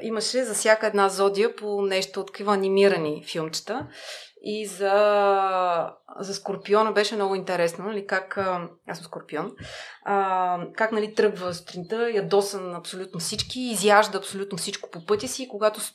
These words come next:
свърши, вече няма какво повече да яде, започва да яде себе си. И в момента, в който изяде и себе си,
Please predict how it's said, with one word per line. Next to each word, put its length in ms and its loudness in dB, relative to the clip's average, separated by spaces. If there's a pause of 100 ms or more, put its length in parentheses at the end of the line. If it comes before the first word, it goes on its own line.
(120)
свърши, 520 0
вече 280 0
няма 180 6
какво 140 -6
повече 320 -2
да 60 -4
яде, 180 0
започва 360 -10
да 60 -2
яде 180 0
себе 260 -2
си. 220 -10 (520)
И 80 -12
в 80 -8
момента, 320 2
в 60 -10
който 260 4
изяде 320 2
и 100 4
себе 280 2
си, 380 -2